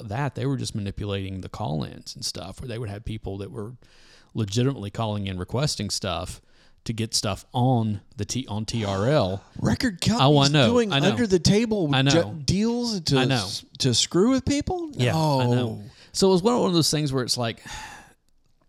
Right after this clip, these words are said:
Speaker 1: there's a story here, but I don't necessarily know that it's dark. You
Speaker 2: Yeah.
Speaker 1: know, like,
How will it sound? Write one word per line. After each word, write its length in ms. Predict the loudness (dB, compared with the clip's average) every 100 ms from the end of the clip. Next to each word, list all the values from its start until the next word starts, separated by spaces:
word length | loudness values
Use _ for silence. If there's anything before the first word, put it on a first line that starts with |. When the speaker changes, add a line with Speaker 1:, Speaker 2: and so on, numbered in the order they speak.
| _ _ _ _ _ _ _ _ _ _ _ _ _
Speaker 1:
there's 240 | 2 4 6
a 80 |
story 480 | 4 4 2 0 0
here, 220 | 0 -2
but 120 | 0 0
I 20 |
don't 120 | 0
necessarily 420 | -2 0 -2 -2
know 180 | -4 -4
that 140 | -6 -8
it's 200 | -12 -12
dark. 460 | -12 -12 -16 -20 -2
You 140 | 2
Speaker 2:
Yeah. 40 | 2
Speaker 1:
know, 40 | 0
like, 200 | -8